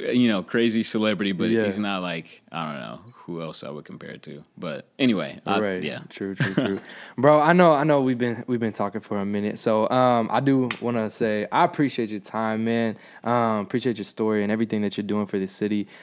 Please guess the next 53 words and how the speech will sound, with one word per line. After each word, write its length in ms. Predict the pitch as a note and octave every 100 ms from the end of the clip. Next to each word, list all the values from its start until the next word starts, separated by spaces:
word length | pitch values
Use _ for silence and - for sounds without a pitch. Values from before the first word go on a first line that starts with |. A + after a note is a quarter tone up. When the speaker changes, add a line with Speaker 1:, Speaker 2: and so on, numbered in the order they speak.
| -
Speaker 2:
Um, 500 | G#2+ G#2 G2+ F#2+ F#2 A#2
and 180 | B2
even 200 | B2+ C#3
for 120 | B2+ A#2+
people 240 | B2+ A#2
that 140 | A2
are 80 | G#2
out, 400 | G2 G#2+ - -
out 180 | A#2 A2
of, 140 | G#2+ F#2+ G#2
um, 500 | G2+ F#2+ F2+ F2+ F2+ - - -
outside 300 | B2+ G#2+ G2
of 80 |
Oklahoma 280 | G2+ - F#2+
City 220 | - G2
or 100 | F#2+ F#2+
outside 300 | F2+ G#2 G2
of 60 | G#2
Oklahoma 580 | - G2 A2 A2 G2+ F#2+ - -
that 120 | G#2 G#2
are 100 | G2+
tuning 300 | A#2+ A2 G#2+
in 240 | G#2 G2+
and, 440 | - G2+ G2+ G2 F#2+ - - G#2+
um, 520 | G2+ F#2 F2 F2 E2+ _ _ -
meet 380 | A2+ C3 E3 B2+
this 220 | C3 A#2
guy, 440 | G#2+ A2 G2 F2 -
you 120 | A2
know, 240 | A#2+ A2 A2
uh, 260 | - G#2
Speaker 1:
<laughs> 140 | D3+ C#3+
Speaker 2:
follow 220 | C#3+ C#3
him, 160 | C3+ B2+
f-, 340 | - - B2
tell 160 | D#3+ D#3
him 100 | C#3+
where 160 | C3+
they 120 | B2+ A#2
can 120 | G#2+
follow 220 | A2 G#2
you 240 | G#2 G#2 F#2+
at. 280 | - - A#2
Speaker 1:
Uh, 600 | A#2 A#2+ A#2+ A#2+ A2+ G#2+
yeah, 160 | C3+ B2
follow 260 | C#3+ D3+
me 140 | D3+ C3+
on 80 | A2+
I 200 | B2 C3
G 480 | A#2 B2 B2+ B2 -
at 260 | A2 G2+ G2+
M 240 | A2+ A#2 A#2
C 600 | - A#2+ A2+ A2+ A2